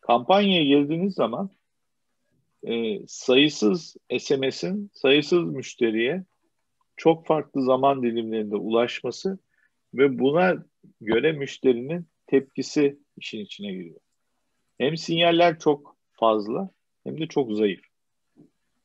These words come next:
Ee, o, o yüzden burada ilerleyemedik mesela kampanya deneylerinde, kampanyadaki davranış deneyleri. Bu da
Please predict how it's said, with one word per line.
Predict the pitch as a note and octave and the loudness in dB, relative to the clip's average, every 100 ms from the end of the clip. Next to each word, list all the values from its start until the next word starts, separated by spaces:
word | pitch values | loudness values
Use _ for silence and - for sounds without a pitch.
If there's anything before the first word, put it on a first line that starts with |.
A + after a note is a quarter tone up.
| _ | _
Ee, | A2+ A#2+ A2 G#2+ F#2+ - - G#2+ - | -4 0 0 0 -4 -8 -14 -14 -8
o, | A#2 C3+ D3+ C#3+ - - | 0 2 2 -4 -8 -2
o | C3 | 0
yüzden | D3 C#3+ D#3+ D3+ | 2 2 2 4
burada | B2+ C#3+ D3+ | 2 4 4
ilerleyemedik | F3 B2+ B2+ C3 D3 C3 G#2 F2+ - | 2 4 4 6 4 0 -2 -6 -16
mesela | F#2 - - - _ _ | -20 -18 -20 -20 _ _
kampanya | - G#2 G2+ G#2 G#2 F#2+ - _ _ _ _ _ | -4 -4 -2 -2 -2 -6 -12 _ _ _ _ _
deneylerinde, | A#2 G#2+ G#2+ G2+ G2+ F#2 F2 F#2+ - | -6 -4 -2 -4 -6 -8 -10 -14 -4
kampanyadaki | G#2 G2 A2+ G#2+ G2+ G2 G#2 | -4 -2 -4 -4 -4 -6 -6
davranış | G2+ F#2+ G2 F#2+ - - | -4 -4 -6 -10 -16 -18
deneyleri. | F#2+ G2 G2+ | -16 -16 -14
Bu | A2 B2+ | -6 0
da | D3+ | 0